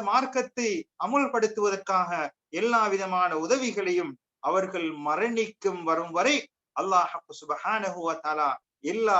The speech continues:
நிலைமைகளையும் அவர்களுக்கு ஏற்படுத்தி கொடுத்தான். அன்பார்ந்த இஸ்லாமிய சகோதரர்களே, நபி அவர்களுடைய வாழ்விலே ஒரு நாள் கடந்து இன்னும் ஒரு நாள் வருகின்ற போது, ஒரு வருடம் கடந்து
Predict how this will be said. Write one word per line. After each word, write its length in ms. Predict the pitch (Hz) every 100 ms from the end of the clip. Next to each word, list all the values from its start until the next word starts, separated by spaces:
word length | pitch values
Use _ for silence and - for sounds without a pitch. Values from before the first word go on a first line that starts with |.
| 151
நிலைமைகளையும் 840 | 147 202 254 220 196 190 180 160 -
அவர்களுக்கு 500 | 170 175 165 147 127
ஏற்படுத்தி 420 | - - 151 -
கொடுத்தான். 480 | 139 139 139 143 120 _ _ _
அன்பார்ந்த 420 | 208 247 226 190 170
இஸ்லாமிய 460 | 156 180 175 156 139
சகோதரர்களே, 600 | 131 151 139 139 139 131 _ _ -
நபி 200 | 190 247
அவர்களுடைய 480 | 226 202 190 185 175
வாழ்விலே 500 | 147 156 175 165 160 139 - _ -
ஒரு 220 | 190 247
நாள் 280 | 226 220 208
கடந்து 480 | 202 180 214 196 196 175 156 _ -
இன்னும் 360 | 214 277 285
ஒரு 180 | 254 240
நாள் 240 | 208 196 185
வருகின்ற 640 | 165 202 _ 202 208 180 170
போது, 280 | 175 170 165 135 _
ஒரு 180 | 175 233 214
வருடம் 440 | 190 254 277 254
கடந்து 440 | 226 220 240 226